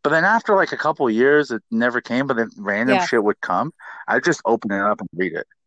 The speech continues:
Speaker 2: I
Speaker 1: Be like,
Speaker 2: mean,
Speaker 1: "Oh,
Speaker 2: yeah, I
Speaker 1: what's
Speaker 2: think you
Speaker 1: this?"
Speaker 2: get to a
Speaker 1: I'm like
Speaker 2: point where it's like,
Speaker 1: <laughs>
Speaker 2: "Well, fuck, like, if you haven't changed it by now for this, like,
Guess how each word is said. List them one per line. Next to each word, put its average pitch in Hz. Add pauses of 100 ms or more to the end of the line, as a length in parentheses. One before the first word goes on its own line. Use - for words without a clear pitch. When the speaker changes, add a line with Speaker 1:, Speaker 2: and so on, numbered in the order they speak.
(460)
Speaker 2:
I 311
Speaker 1:
Be 320
like, 339
Speaker 2:
mean, 349
Speaker 1:
"Oh, -
Speaker 2:
yeah, 339
I 311
Speaker 1:
what's 254
Speaker 2:
think 330
you 330
Speaker 1:
this?" -
Speaker 2:
get 269
to 277
a 254
Speaker 1:
I'm 214
like 220
Speaker 2:
point 254
where 233
it's 220
like, 214
Speaker 1:
<laughs> -
Speaker 2:
"Well, 208
fuck, 214
like, 214
if 226
you 247
haven't 233
changed 220
it 196
by 196
now 196
for 196
this, 185
like, 190